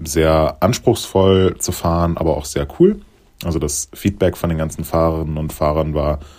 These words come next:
ziemlich positiv, alle waren sehr begeistert. Ähm, und auch sonst in den, in den ganzen Schlüsselpassagen, die nach wie vor dabei sind, die man kennt, ähm, da wurden überall so ein paar kleinere und größere Änderungen eingebaut. Das heißt,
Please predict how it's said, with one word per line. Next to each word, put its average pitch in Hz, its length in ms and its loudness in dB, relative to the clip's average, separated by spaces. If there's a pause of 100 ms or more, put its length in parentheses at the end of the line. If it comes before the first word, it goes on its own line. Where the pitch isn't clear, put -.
(320)
ziemlich 151 300 2
positiv, 113 540 2
alle 87 160 4
waren 80 220 2
sehr 82 220 4
begeistert. 82 600 2 (1040)
Ähm, 76 500 -4
und 78 220 -6
auch 73 140 0
sonst 85 440 0
in 80 140 -2
den, 73 500 -2
in - 100 -20
den 80 120 -4
ganzen 78 240 -6
Schlüsselpassagen, 92 800 0
die 78 120 -4
nach 76 240 -2
wie - 60 -6
vor 82 180 -6
dabei 85 320 4
sind, 85 200 0
die 73 60 -4
man 73 160 -4
kennt, 90 360 0 (840)
ähm, 76 600 -2 (1080)
da 82 420 4
wurden 87 360 2
überall 101 580 4 (100)
so 92 320 2
ein 98 80 -6
paar 110 260 4
kleinere 101 440 2
und 87 180 0
größere 98 440 0
Änderungen 87 420 0
eingebaut. 85 500 0
Das - 120 -6
heißt, 80 280 0